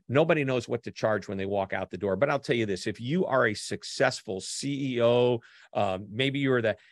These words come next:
the chief customer officer for Amazon, and now you decide to go out on your own, you're gonna have demand,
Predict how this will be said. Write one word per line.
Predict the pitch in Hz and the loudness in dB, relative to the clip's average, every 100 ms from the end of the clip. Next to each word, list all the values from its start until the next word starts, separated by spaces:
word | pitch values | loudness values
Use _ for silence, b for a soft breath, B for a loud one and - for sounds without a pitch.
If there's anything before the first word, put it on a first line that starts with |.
| b - | b -4
the | 113 110 | -4 -4
chief | - 160 147 | -4 -4 -4
customer | - 139 - 143 131 120 | 0 0 0 -4 -2 2
officer | 123 131 127 - 131 131 | 2 0 -4 -2 0 0
for | 123 117 113 | 0 -4 -4
Amazon, | 131 139 147 135 139 131 131 135 - _ _ _ | -2 -2 0 2 2 4 2 -2 -6 _ _ _
and | 123 117 | -2 0
now | 120 | 2
you | 143 | 2
decide | 123 - 127 | 0 2 2
to | 117 | 2
go | 131 123 | 0 2
out | |
on | 123 | 0
your | 120 120 | -2 -2
own, | 117 | -2
you're | 113 151 | 0 0
gonna | 127 | 0
have | 98 117 117 101 | -2 -2 -2 -2
demand, | 101 92 107 104 95 | -6 -4 -2 -2 -6